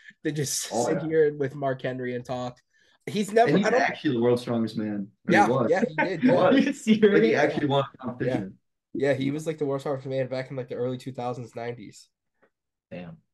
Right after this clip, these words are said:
Speaker 1: So I thought that would be pretty fun to, uh, to get on. That would probably be one. Oh, what would be number two? Probably, probably, probably Kale too, man. I think everybody
Speaker 2: Yeah.
Speaker 1: wants to talk to Kale.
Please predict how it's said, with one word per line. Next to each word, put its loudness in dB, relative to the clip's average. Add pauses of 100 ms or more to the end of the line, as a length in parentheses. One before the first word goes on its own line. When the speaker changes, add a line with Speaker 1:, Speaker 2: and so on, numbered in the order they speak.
Speaker 1:
So -14
I -12
thought -6
that -4
would -2
be -8
pretty -8
fun -10 (120)
to, -8
uh, -6 (480)
to -2
get 4
on. 0 (200)
That 2
would -6
probably -2
be -6
one. -2 (1040)
Oh, -6
what 0
would -14
be -4
number 0
two? 2 (840)
Probably, 0 (100)
probably, 2 (760)
probably -4
Kale -2
too, -2
man. -2
I -4
think -2
everybody -4
Speaker 2:
Yeah. -2
Speaker 1:
wants -6
to -16
talk -8
to -10
Kale. -6